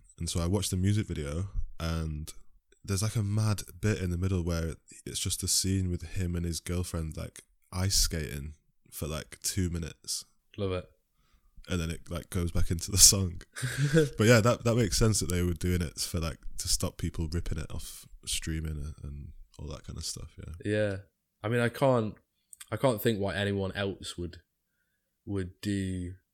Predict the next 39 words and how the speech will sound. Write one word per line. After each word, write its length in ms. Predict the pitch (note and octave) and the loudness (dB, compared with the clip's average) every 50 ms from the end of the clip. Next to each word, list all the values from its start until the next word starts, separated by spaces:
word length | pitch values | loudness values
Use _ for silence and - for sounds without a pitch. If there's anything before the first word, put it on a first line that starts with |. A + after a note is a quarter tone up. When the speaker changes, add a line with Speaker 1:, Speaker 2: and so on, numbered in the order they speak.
| _ _ _ _ _ _ - | _ _ _ _ _ _ -2
Speaker 2:
is 80 | B2+ D#3 | 2 2
that, 200 | F3 E3 - - | 2 2 0 -2
it's 140 | - D#3+ D3 D#3 | -4 -4 0 4
weird 180 | G#3+ A#3 G#3+ F3 | 4 4 4 4
how 120 | C#3 A2 | 2 0
that 140 | G#2+ G2 G2 | 0 0 0
entirely 420 | G2+ G2 C#3 B2+ A#2+ A2+ A2+ G#2+ | 0 0 2 4 4 4 4 2
pretty 240 | - - C3 A#2+ A2 | 2 2 2 2 2
much 140 | G2 - G#2 | 2 0 0
went 280 | G2+ G#2 G#2 G#2 G2 - | 0 0 0 0 0 0
away, 380 | G2+ G2+ F#2 E2 - - - - - | 0 0 0 -2 -4 -8 -10 -6 -4
like, 120 | G2 G2 | -2 2
the 120 | G#2+ G#2+ G#2 | 2 2 4
illegal 300 | G#2 G#2+ G#2 G2 G#2 G2+ | 4 2 2 2 2 2
music 340 | G#2 G#2 G#2 G2 F#2 C#2+ - | 2 0 0 -2 -2 -2 -2
scene, 360 | - F#2 D#2 C#2+ D#2 D#2 - - | -4 -4 -4 -8 -12 -14 -12 -8
you 60 | F#2+ | -4
know, 100 | F#2 F2 | -2 0
like, 160 | E2+ E2 F#2 | 0 0 2
Speaker 1:
Mm. 80 | G2+ G#2 | 2 4
Speaker 2:
Spotify 420 | B2 A#2 G2 F#2 F2+ B2 G#2+ G2+ | 4 4 4 4 4 4 4 4
pretty 200 | - A#2 A2+ G#2 | 4 2 2 2
much 200 | G2+ - - - | 2 0 -2 -6
crushed, 580 | - - A2+ G#2 F#2+ F2+ - - - - - - _ _ _ - | -2 0 0 0 0 0 -4 -8 -10 -12 -14 -20 _ _ _ -4
and 80 | G#2+ G#2 | -2 -2
Apple 200 | G2 G2 G2 F#2 | 0 0 -2 -2
Music 640 | F#2 F#2 F#2 F2+ E2+ F2+ E2+ D#2 - - - - _ _ _ _ _ _ _ _ _ _ _ _ - | -2 -2 -2 -2 -2 -4 -6 -6 -8 -12 -20 -20 _ _ _ _ _ _ _ _ _ _ _ _ -10
and 120 | F2+ F2 | -4 -2
SoundCloud 600 | - - F#2+ F2+ F2 F2 - - - C#2+ - - - | -2 0 0 -2 -4 -6 -8 -10 -10 -10 -12 -8 -2
pretty 180 | - A2 G#2+ | -2 0 0
much 140 | G2 F#2+ - | 0 -2 -2
just 160 | G#2 F2+ - | -2 -4 -4
crushed 320 | - - A2+ F#2+ - - - | -2 -2 -2 -2 -2 -2 -4
that 120 | F#2 D#2 | -4 -6
entire 600 | E2+ F2+ - F#2+ F#2 F2+ F2+ F2+ F2 F2 F2+ F2+ - _ _ | -6 -6 -6 -4 -4 -4 -4 -4 -4 -6 -8 -10 -12 _ _
black 260 | - G2+ F2+ - - | 0 0 0 0 -2
market 400 | G2+ G2+ G2+ G#2+ G2+ - A2 - - | -4 -4 -4 -4 0 0 0 0 0
of 80 | F#2 | -2
music. 520 | F#2+ G2 G2+ G2 F#2 F2+ - - - _ | -2 0 0 0 -2 -4 -6 -8 -14 _